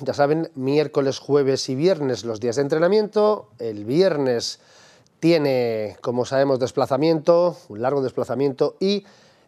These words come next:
el sábado a las cuatro jugará la jornada número veintitrés. El Algeciras Club de Fútbol está preparado para intentar sumar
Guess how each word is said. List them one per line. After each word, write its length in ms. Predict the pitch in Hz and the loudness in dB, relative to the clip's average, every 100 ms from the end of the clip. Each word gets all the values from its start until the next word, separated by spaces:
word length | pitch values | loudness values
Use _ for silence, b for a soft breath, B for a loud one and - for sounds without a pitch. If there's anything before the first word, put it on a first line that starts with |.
| - | -12
el 160 | 110 | -6
sábado 320 | - 165 156 135 | 2 4 6 4
a 20 | |
las 180 | 123 - | 0 2
cuatro 300 | 165 160 160 | 2 2 0
jugará 480 | 143 131 139 143 - B B | 2 4 4 2 -2 B B
la 120 | 135 165 | 0 2
jornada 440 | 147 135 151 143 | 2 4 4 4
número 280 | 156 156 147 | 2 2 2
veintitrés. 760 | 123 135 120 110 - 95 87 - | 0 -2 -2 -8 -10 -10 -8 -4
El 80 | |
Algeciras 320 | 131 156 165 - | -2 0 0 2
Club 120 | 135 | -2
de 60 | |
Fútbol 220 | 185 175 160 | 0 2 2
está 240 | 156 147 | 4 2
preparado 460 | 143 127 151 175 135 | 2 2 4 4 4
para 340 | 147 135 - b b | 4 4 0 b b
intentar 600 | - 110 107 104 98 196 | -12 -10 -8 -8 -2 -2
sumar 420 | - 180 151 147 | 0 0 2 0